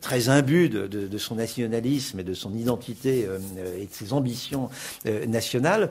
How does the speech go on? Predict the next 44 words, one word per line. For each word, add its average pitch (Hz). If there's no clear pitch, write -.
Euh, 110
mais, 185
euh, 143
ce -
qui -
est 190
intéressant 147
pour, 107
euh, 101
notre 107
raisonnement, 131
c'est 143
de 127
voir 170
comment 180
cet 120
État-nation, 120
euh, 117
est, 185
euh, 120
euh, 110
tissu, 175
euh, 123
d'un 143
empire, 120
d'un 104
grand 156
empire, 113
hein, 92
l'Empire 101
ottoman, 107
peut-être 117
un 98
des 90
plus -
grands, 127
euh, 90
empires 131
que, 110
que 98
nous 101
ayons 104
connus, 120
euh, 98